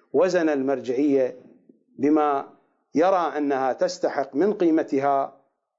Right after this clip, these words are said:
ومن وزنها ومن ثمنها، وهذه القصة معروفة والجميع يعرفونها، لكنهم لا يذكرونها في المحافل العامة. وقد لاموا السيد حسن الكشميري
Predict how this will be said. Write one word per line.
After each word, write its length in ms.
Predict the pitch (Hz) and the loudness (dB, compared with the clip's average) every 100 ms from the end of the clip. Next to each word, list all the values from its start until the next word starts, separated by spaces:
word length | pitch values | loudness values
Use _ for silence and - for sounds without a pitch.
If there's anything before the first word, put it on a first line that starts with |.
| _ - | _ -4
ومن 540 | 131 175 190 165 131 | 0 2 2 2 0
وزنها 680 | 127 151 139 135 131 135 131 | 0 0 0 0 0 0 0
ومن 340 | 139 175 151 | 0 0 -2
ثمنها، 680 | 151 143 131 135 135 131 131 - _ | 0 0 0 0 0 -2 -4 -16 _
وهذه 400 | 117 120 175 190 | 0 2 2 2
القصة 420 | 170 - 156 143 | 0 -2 -4 -2
معروفة 640 | 139 123 139 135 135 131 127 - _ - | 0 0 0 0 0 -2 -4 -14 _ -2
والجميع 520 | 123 110 127 160 185 | -2 0 2 2 2
يعرفونها، 920 | 170 139 139 143 139 127 135 135 - _ _ _ - | 0 0 -2 0 0 0 -2 -2 -6 _ _ _ -4
لكنهم 800 | 131 131 175 170 143 143 135 135 _ _ _ _ | -2 0 0 0 0 0 -2 -8 _ _ _ _
لا 200 | 107 139 | 0 2
يذكرونها 920 | 190 196 160 165 170 151 143 139 127 _ - | 2 0 0 2 2 2 0 -2 -4 _ -4
في 60 | |
المحافل 520 | 139 139 143 135 143 | -2 -2 -2 -2 -2
العامة. 640 | 131 120 131 131 127 127 127 - _ - | -2 -2 -2 0 -2 -2 -6 -16 _ -4
وقد 360 | 139 - 139 127 | -2 0 -2 0
لاموا 340 | 180 220 208 | 0 0 -2
السيد 340 | 170 165 151 | -2 0 -2
حسن 340 | 139 160 - 127 | -2 -4 -2 -4
الكشميري 800 | 120 139 - 139 135 131 127 | -4 -6 -2 0 2 0 -2